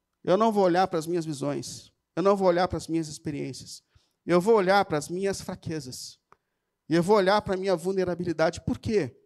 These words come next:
Porque é justamente a minha vulnerabilidade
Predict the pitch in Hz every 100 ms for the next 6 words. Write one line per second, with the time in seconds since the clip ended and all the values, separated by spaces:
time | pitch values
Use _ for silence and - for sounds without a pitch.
0 | _ _ _ _ _ _ _ _ _ -
1 | 202 240 226 202 208 254 240 202 220 -
2 | 196 202 196 190 233 214 196 190 180 151
3 | 156 127 -